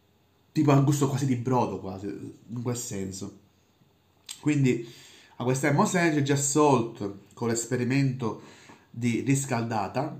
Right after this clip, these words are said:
gli do un cinque su dieci. Non posso dare la sufficienza perché non è da-, sufficiente comunque. Scusate, chiaramente questo è il gas.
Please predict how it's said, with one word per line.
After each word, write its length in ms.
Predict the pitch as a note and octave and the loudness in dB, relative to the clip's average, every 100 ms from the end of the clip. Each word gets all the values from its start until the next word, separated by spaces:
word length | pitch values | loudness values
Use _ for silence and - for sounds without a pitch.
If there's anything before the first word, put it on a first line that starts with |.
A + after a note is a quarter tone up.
| - | -12
gli 160 | A2+ B2+ | -6 0
do 360 | D3 D3 - | 2 2 0
un 220 | B2+ B2 A#2+ | -2 -2 -4
cinque 420 | - C#3+ C3+ B2 | -2 0 0 0
su 220 | - G#2+ | -2 -4
dieci. 560 | G2+ G2 F#2+ G2 F#2+ - - - - _ _ _ _ - F#3+ - - | -4 -4 -2 -4 -6 -10 -12 -12 -20 _ _ _ _ -20 -20 -20 -12
Non 220 | A2+ A2+ A2 | -4 -2 -2
posso 240 | A#2 C3+ | -2 0
dare 140 | C3 | 2
la 80 | B2 | 0
sufficienza 640 | A#2+ A2+ A2 G#2 A2+ A2 G2 | 0 -2 -2 -2 -2 -2 -6
perché 260 | G2 G2 | -6 -8
non 140 | G2+ G2+ | -8 -8
è 40 | |
da-, 200 | G2+ G2 | -6 -8
sufficiente 600 | - A2 G#2 G2 G2+ G2 | -8 -10 -8 -6 -8 -8
comunque. 500 | G2+ F#2+ G2 G2+ G2+ - - - - _ _ _ _ _ - - - - - - - _ | -10 -10 -10 -12 -12 -16 -20 -20 -20 _ _ _ _ _ -10 -8 -8 -8 -12 -16 -20 _
Scusate, 560 | _ G#2+ G2+ F#2+ F2+ F2+ | _ -10 -6 -8 -8 -8
chiaramente 360 | G2+ F#2+ F#2+ | -6 -6 -8
questo 280 | G2 F#2+ G2+ | -8 -10 -12
è 40 | |
il 60 | F#2+ | -10
gas. 480 | F#2+ F2+ - - | -8 -10 -10 -12